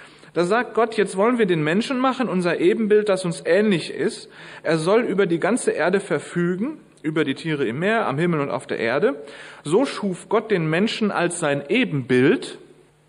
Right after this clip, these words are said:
als Mann und Frau schuf er sie. Er segnete sie und sprach, „Vermehrt euch, bevölkert die Erde und nehmt sie in Besitz.“ Und in Besitz nehmen, das hört sich denn schon nach Arbeit an. Und so sagt Gott quasi so in einem Atemzug, „Die Menschen sollen mir ähnlich sein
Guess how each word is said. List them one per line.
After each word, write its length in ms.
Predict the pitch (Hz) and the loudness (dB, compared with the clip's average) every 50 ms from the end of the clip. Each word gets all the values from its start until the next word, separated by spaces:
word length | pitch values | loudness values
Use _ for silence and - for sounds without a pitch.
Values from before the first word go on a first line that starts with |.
| _ _ _ | _ _ _
als 220 | - 135 143 - | -6 -6 -4 -2
Mann 160 | - 175 190 196 | -2 -2 0 0
und 120 | 175 151 | -2 -4
Frau 280 | - - - 165 196 208 | -4 -2 0 2 2 2
schuf 260 | 202 - 151 143 - | 0 -4 -6 -4 -2
er 160 | 107 135 139 | -2 -2 -2
sie. 220 | 123 135 170 226 - - - - - - | -2 -4 -6 -6 -6 -10 -14 -18 -8 -4
Er 160 | - 147 151 | -2 -2 0
segnete 480 | 147 185 - - - 247 226 226 220 | 2 2 0 2 0 -2 0 0 0
sie 200 | 202 185 196 208 | -2 0 0 0
und 120 | 202 185 185 | 0 0 -2
sprach, 320 | - - - 165 180 185 - | -4 -4 -2 -2 -2 -2 -2
„Vermehrt 440 | - 151 131 147 175 208 254 - | -4 -4 -2 0 0 0 0 0
euch, 260 | - 220 240 262 - - | 0 0 0 0 -2 -4
bevölkert 640 | - 135 - - 196 220 269 277 277 262 247 - | -6 -6 -4 0 0 2 2 2 0 0 0 -2
die 80 | 220 - | -2 -2
Erde 300 | - 147 147 170 202 185 | -2 -2 0 0 0 -2
und 160 | 180 180 - | -2 -4 -4
nehmt 240 | 165 175 175 180 170 | -4 -4 -4 -4 -6
sie 140 | - 170 | -6 -6
in 140 | 117 156 160 | -6 -6 -6
Besitz.“ 580 | 151 151 135 127 131 131 127 - - - - - _ _ _ _ _ - - - - - - - - | -6 -6 -4 -2 -2 -2 -2 -6 -10 -12 -14 -18 _ _ _ _ _ -20 -20 -20 -20 -20 -16 -8 -6
Und 140 | 147 170 | -4 0
in 120 | 175 202 202 | 0 0 2
Besitz 440 | 170 143 123 - 339 - - - - | 0 0 0 0 0 0 -2 -4 -2
nehmen, 280 | 160 143 135 131 127 | 0 0 0 0 0
das 180 | 135 156 - - | -2 -2 0 0
hört 140 | 262 285 277 | -2 -2 0
sich 180 | 262 214 - | -2 -4 -4
denn 160 | - 175 160 | -4 -6 -6
schon 200 | 156 - 233 262 | -4 -4 -4 -2
nach 140 | 262 214 190 | -2 -2 0
Arbeit 380 | 202 - 240 233 196 147 117 - | 0 0 0 0 0 -2 -2 -4
an. 160 | - 78 - - - - _ _ _ - - - - - - - | -6 -10 -12 -14 -20 -20 _ _ _ -20 -20 -18 -18 -18 -16 -8
Und 120 | - 165 175 | -6 -4 -2
so 180 | 180 208 208 202 | 0 0 0 0
sagt 280 | 202 226 247 240 240 | 0 -2 -2 -2 -2
Gott 200 | - 226 220 226 | -2 -4 -4 -4
quasi 340 | - - 208 208 226 220 226 | -2 0 0 0 2 0 -2
so 200 | 208 202 208 196 | 0 0 0 0
in 220 | - 165 190 180 - - - - | 0 -2 -4 -6 -8 -12 -10 -4
einem 260 | - 202 277 320 269 | -2 0 0 0 2
Atemzug, 600 | - 202 214 220 220 214 202 - 208 208 208 208 | 2 2 2 2 0 0 -2 0 -2 -4 -2 -2
„Die 80 | - 180 | -2 0
Menschen 380 | 170 180 202 240 226 - 202 | 0 0 0 0 0 -2 -2
sollen 260 | 180 170 185 180 185 170 | -2 0 0 0 0 0
mir 160 | 160 147 - - | -2 -2 -2 0
ähnlich 460 | 151 147 147 147 160 175 202 220 - | 0 2 2 2 2 2 2 0 -2
sein 320 | - - 233 240 262 302 | -2 -2 0 0 0 -2